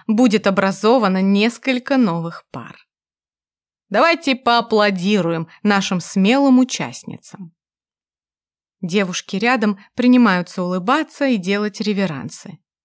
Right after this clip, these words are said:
А я стою с прямой спиной и смотрю строго перед собой. Нельсон не удостоил меня и взглядом, когда я проходила мимо него.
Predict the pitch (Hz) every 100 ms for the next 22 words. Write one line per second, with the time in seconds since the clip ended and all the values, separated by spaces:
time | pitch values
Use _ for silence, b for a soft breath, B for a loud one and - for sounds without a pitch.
0 | _ _ _ - 180 175 202 247 _ _
1 | - 262 277 302 - 196 190 180 175 -
2 | 180 226 330 330 b b 339 - 233 214
3 | 247 247 - - 175 220 254 240 240 175
4 | 185 - 175 156 - 147 _ _ _ _
5 | _ _ _ _ _ - 170 185 185 -
6 | 156 - b 208 196 190 - 247 247 220
7 | 220 240 240 233 202 285 311 202 180 175
8 | b 214 214 202 202 202 - 196 214 220
9 | 220 202 202 220 190 147